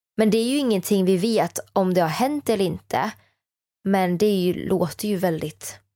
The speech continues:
obehagligt. Och alla skrev ju brev på den här tiden. Så folk tyckte väl att hennes brev lät kärleksfulla. Men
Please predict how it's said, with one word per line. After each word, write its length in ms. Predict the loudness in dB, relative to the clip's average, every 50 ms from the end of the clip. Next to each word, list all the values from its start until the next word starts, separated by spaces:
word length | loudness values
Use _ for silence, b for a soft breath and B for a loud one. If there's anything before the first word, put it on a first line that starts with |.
| _ _ -4
obehagligt. 680 | -2 -2 0 0 0 0 2 2 0 0 -2 -4 -10 B B B B B B
Och 400 | 2 2 2 2 0 -4 -6 -4 0
alla 520 | 0 2 2 4 4 2 2 2 0 0 -2
skrev 360 | -4 -8 -4 -2 0 2 4
ju 80 | 4 4
brev 180 | 4 2 2 2
på 120 | 0 -2
den 100 | -2 -2
här 60 | -2
tiden. 500 | -2 -2 -4 -4 -2 -2 -2 -2 -4 -6 B B B B B B -4
Så 340 | 0 2 4 4 4 2
folk 520 | 0 -2 -2 0 2 2 2 0 -4 -6 -6
tyckte 320 | -6 -6 -6 -4 -4 -2
väl 220 | 0 2 2 2 0
att 180 | 0 -2 -6
hennes 380 | -6 -4 -2 -2 -2 -4 -4 -2
brev 320 | 0 2 2 2 2 2
lät 280 | 0 0 0 -2 -4 -4
kärleksfulla. 720 | -2 -2 0 0 0 -2 -2 -2 0 0 2 0 0 0
Men 460 | -2 0 0 0 0 0 0 -2 -2